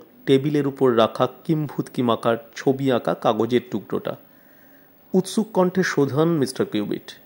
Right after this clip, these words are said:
"কিরকম বুঝলেন, মিস্টার হোমস? এরকম বিদঘুটে ধাঁধা আর দুটি দেখেননি, তাই না, মিস্টার হোমস?" হোমস বললে, "বিদঘুটে তো বটেই,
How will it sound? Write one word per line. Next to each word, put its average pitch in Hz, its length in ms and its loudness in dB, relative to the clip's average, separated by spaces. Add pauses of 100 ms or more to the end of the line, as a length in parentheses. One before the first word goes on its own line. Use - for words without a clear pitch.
(240)
"কিরকম 147 320 2
বুঝলেন, 135 360 4
মিস্টার 113 280 0
হোমস? 120 340 -4 (680)
এরকম 123 300 4
বিদঘুটে 123 500 0
ধাঁধা 120 420 4
আর 120 60 6
দুটি 120 320 0
দেখেননি, 107 500 0 (460)
তাই 104 180 4
না, 120 100 2
মিস্টার 127 320 0
হোমস?" 151 320 -6 (1000)
হোমস 208 240 4
বললে, 127 260 4 (1400)
"বিদঘুটে 180 440 2
তো 240 140 4
বটেই, 139 440 6